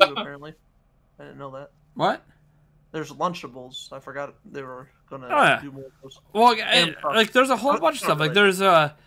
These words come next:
Speaker 2: you know, you can't forget, we got, uh, another Super Mario, uh, thirty-fifth Anniversary Edition Monopoly game.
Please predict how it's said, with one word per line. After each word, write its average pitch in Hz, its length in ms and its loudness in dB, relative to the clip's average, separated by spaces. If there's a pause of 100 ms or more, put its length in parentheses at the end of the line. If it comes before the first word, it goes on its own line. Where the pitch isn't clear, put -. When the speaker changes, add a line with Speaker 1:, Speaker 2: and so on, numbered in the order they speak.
(380)
Speaker 2:
you 170 80 -4
know, 160 100 0
you 151 140 -2
can't 160 260 -2
forget, 156 260 -4
we 180 120 -2
got, 147 420 2
uh, 135 240 0
another 143 320 -2
Super 156 320 -6
Mario, 131 640 0 (300)
uh, 120 160 -6
thirty-fifth 139 420 -4
Anniversary 131 640 -8
Edition 123 460 -12
Monopoly 117 600 -12
game. 127 420 -14